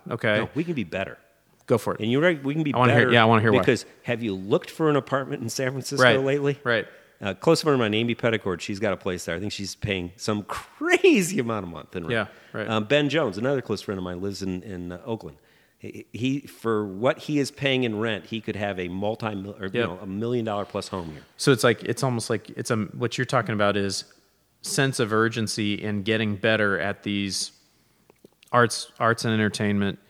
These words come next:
Speaker 1: mixed use environments, mixed income environments. There's a, there's, I'm gonna, there's an accessibility of Indianapolis
Speaker 2: Oh,
Speaker 1: that
Speaker 2: yeah.
Speaker 1: we, that we could turn into a,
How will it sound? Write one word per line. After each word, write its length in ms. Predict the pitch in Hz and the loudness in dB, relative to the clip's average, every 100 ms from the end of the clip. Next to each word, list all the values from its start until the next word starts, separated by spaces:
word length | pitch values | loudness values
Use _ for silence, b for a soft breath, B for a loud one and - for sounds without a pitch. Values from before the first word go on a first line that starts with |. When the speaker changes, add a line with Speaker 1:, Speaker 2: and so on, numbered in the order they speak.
| b | b
Speaker 1:
mixed 340 | 107 117 - - | 0 0 0 0
use 240 | 110 107 | 2 2
environments, 800 | 110 98 101 98 98 98 90 - | 0 2 4 4 4 0 -2 -4
mixed 260 | 110 107 - | -2 -2 0
income 400 | 110 107 113 104 | 0 0 2 2
environments. 760 | 98 98 101 98 92 90 - b b b b | 2 2 4 4 0 -2 -6 b b b b
There's 240 | - 110 104 | 4 6 6
a, 140 | 95 | 2
there's, 380 | - 107 98 - b b - | 2 2 2 -2 b b -4
I'm 120 | 104 | 0
gonna, 220 | 101 98 - | 2 2 0
there's 200 | 120 117 | 2 4
an 80 | 117 | 4
accessibility 1080 | 101 - 127 - - 139 131 107 117 113 104 | 2 0 0 4 4 4 4 6 6 6 4
of 120 | 101 | 4
Indianapolis 840 | 110 104 101 104 - 104 95 - - b | 4 4 4 2 2 0 0 -4 -10 b
Speaker 2:
Oh, 60 | 277 | 2
Speaker 1:
that 40 | 117 | 6
Speaker 2:
yeah. 60 | |
Speaker 1:
we, 120 | 127 113 - | 6 6 4
that 120 | 110 | 4
we 120 | 120 | 4
could 300 | - 151 120 | 6 6 6
turn 240 | - 120 110 | 4 2 4
into 300 | 107 120 104 | 2 2 2
a, 240 | 101 | 2